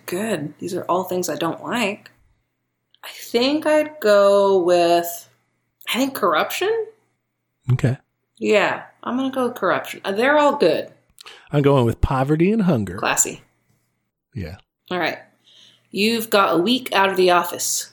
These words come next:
Speaker 1: What do you do? <laughs> The first option is get drunk. <laughs> Read a lot.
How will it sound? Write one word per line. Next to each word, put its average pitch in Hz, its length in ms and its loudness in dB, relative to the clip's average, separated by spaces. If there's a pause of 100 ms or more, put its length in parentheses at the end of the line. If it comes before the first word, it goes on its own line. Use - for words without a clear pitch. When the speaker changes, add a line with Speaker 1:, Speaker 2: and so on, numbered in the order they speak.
Speaker 1:
What 135 160 -12
do 131 100 -10
you 139 140 -6
do? 165 220 2 (200)
<laughs> - 200 0 (340)
The 254 60 -4
first - 360 2
option 160 360 0
is 160 120 -4
get - 220 -2
drunk. - 460 -2 (400)
<laughs> - 1700 -4
Read 220 320 2
a 220 60 4
lot. 190 520 0